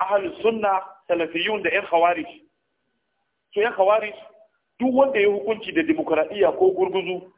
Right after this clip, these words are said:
ko da bai halatta ba, ko da bai yarda da shi ba, yayi ridda.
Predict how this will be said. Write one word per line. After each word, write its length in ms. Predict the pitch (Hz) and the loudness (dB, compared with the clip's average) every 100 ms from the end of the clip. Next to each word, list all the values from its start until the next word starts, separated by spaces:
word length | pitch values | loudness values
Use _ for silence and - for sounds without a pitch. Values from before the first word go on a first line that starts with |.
| _ - | _ -4
ko 220 | 240 277 | 0 2
da 200 | 262 202 | 2 0
bai 140 | 175 165 | -2 -6
halatta 500 | 165 180 151 - 147 | -2 -2 -2 -2 0
ba, 220 | 143 135 - _ _ | 0 -4 -8 _ _
ko 200 | 247 - | -2 2
da 160 | 220 185 | 2 2
bai 80 | 170 | -2
yarda 180 | 160 185 | -6 -6
da 100 | 170 | -8
shi 100 | - | -6
ba, 80 | 160 | -2
yayi 160 | 156 156 | 0 0
ridda. 300 | 151 143 | -2 -2